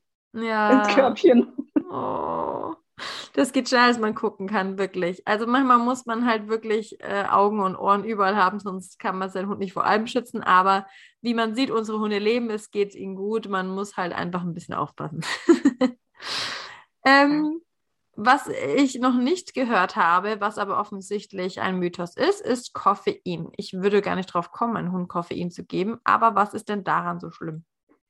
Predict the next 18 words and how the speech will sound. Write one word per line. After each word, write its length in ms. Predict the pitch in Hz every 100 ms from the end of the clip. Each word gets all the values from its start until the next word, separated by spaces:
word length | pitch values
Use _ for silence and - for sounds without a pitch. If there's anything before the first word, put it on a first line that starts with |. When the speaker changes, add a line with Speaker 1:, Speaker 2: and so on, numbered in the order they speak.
| _
Speaker 2:
Naja, 200 | 208 202
bevor 360 | 196 208 254 254
wir 140 | 240
über 140 | 190 208
das 100 | 202
Koffein 640 | 220 214 - _ 294 392 - _ _ _ _ _ -
uns 140 | 208
Gedanken 320 | 208 233 311
machen, 160 | 247 247
müssen 180 | 233 226
wir 80 |
uns 140 | 202 214
ja 80 | 214
über 120 | 196
die 80 | 196
Kaffeebohne 520 | 269 294 202 185 185
Gedanken 400 | 180 151 196 208
machen, 400 | 196 214 233 -